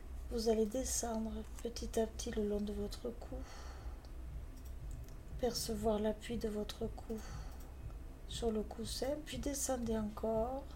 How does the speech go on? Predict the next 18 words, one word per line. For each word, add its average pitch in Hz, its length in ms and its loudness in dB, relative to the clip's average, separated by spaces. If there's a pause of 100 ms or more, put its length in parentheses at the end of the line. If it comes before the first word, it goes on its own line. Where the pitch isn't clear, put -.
(760)
de 233 80 0
façon 247 480 2
à 240 80 2
prendre 233 320 0
conscience 233 640 0
de, 202 260 2
de 220 140 0
votre 220 440 0
dos 214 460 2 (640)
posé, 208 540 2
installé 220 720 2 (840)
sur - 220 2
le 233 140 8
dossier 220 500 2
de 233 140 -2
ce 220 160 -4
fauteuil. 214 580 -2 (3250)
Imaginez 247 720 2